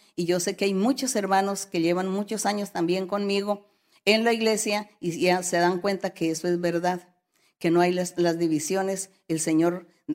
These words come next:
desaparece, castiga y otros otra vez regresan nuevamente a la iglesia a pedir perdón. Pero el Señor no lo permite. Así que si alguien dice,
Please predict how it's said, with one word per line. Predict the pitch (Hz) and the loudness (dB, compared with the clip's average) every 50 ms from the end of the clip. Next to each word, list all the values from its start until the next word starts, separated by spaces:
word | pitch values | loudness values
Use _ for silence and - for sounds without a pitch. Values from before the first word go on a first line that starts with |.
| - - | -8 -6
desaparece, | - 170 180 170 - 170 160 170 165 180 185 175 180 196 196 190 | -4 -2 -2 0 0 -2 -2 0 0 0 0 0 -2 -4 -4 -4
castiga | - 175 156 - - - 208 208 202 208 220 220 220 - - _ - | -4 -4 -4 -4 -6 -4 -2 -2 0 0 -2 -2 -2 -8 -20 _ -6
y | 175 190 185 | 0 2 4
otros | 190 196 190 208 190 185 175 - - | 4 4 2 2 -2 -2 -4 -6 -6
otra | - 185 180 185 185 | -6 -4 -2 0 0
vez | 185 185 180 180 | 0 0 0 0
regresan | 180 170 165 180 185 190 180 185 180 170 170 | 0 0 0 0 0 0 -2 -2 0 0 0
nuevamente | 170 170 170 170 170 170 165 165 170 165 170 160 170 160 160 - _ _ _ _ - | 2 2 0 0 0 0 0 2 2 2 0 0 0 -2 -4 -4 _ _ _ _ -2
a | - 170 | 0 2
la | 170 165 | 2 2
iglesia | 160 156 165 180 180 170 175 185 180 175 | 2 2 2 2 2 2 0 2 2 2
a | 165 170 | 2 2
pedir | 156 156 156 156 156 156 | 0 2 2 2 0 0
perdón. | 165 165 160 151 165 165 156 139 - - _ _ _ _ _ _ _ _ _ _ _ _ _ _ _ _ _ _ _ - | -4 -4 -2 0 0 0 -2 -2 -6 -12 _ _ _ _ _ _ _ _ _ _ _ _ _ _ _ _ _ _ _ 0
Pero | 180 175 165 170 | 0 2 4 2
el | 165 160 | 2 2
Señor | 165 165 165 170 170 170 175 | 2 2 2 4 2 2 2
no | 180 180 180 | 2 2 2
lo | 180 175 180 | 0 0 -2
permite. | 170 165 165 170 190 190 185 - - - _ _ _ _ _ _ _ _ _ _ _ _ - | -2 -2 0 0 -2 -2 -4 -12 -20 -20 _ _ _ _ _ _ _ _ _ _ _ _ -2
Así | 175 175 - 214 202 185 | -2 0 0 0 -2 -4
que | - - 220 214 208 208 208 196 | 0 4 4 6 6 6 4 4
si | - - 190 185 | 0 0 2 2
alguien | 185 196 196 220 220 214 202 | 2 2 2 -2 -4 -2 -2
dice, | 214 214 202 - 214 214 214 | -2 -2 -2 0 -2 -2 -4